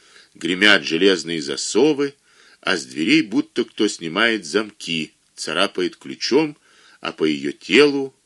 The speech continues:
ползают черви. Ириница их сталкивает руками, а руки липнут, черви не снимаются, ползут по телу, добираются до глаз.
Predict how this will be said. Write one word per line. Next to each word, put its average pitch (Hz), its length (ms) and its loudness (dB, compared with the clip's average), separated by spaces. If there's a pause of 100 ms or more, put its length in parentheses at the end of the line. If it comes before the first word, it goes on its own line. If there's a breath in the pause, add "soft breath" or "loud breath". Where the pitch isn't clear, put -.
(140)
ползают 98 680 -4
черви. 64 720 -6 (920 loud breath)
Ириница 107 600 0
их 92 160 -2
сталкивает 107 880 -2
руками, 73 560 -6 (380 soft breath)
а 82 100 -2
руки 95 540 -2
липнут, 73 720 -6 (300 soft breath)
черви 101 400 4
не 95 160 -4
снимаются, 92 840 2
ползут 87 800 -2
по 95 160 -6
телу, 73 560 -4 (240 soft breath)
добираются 95 760 0
до 82 160 -4
глаз. 67 520 -12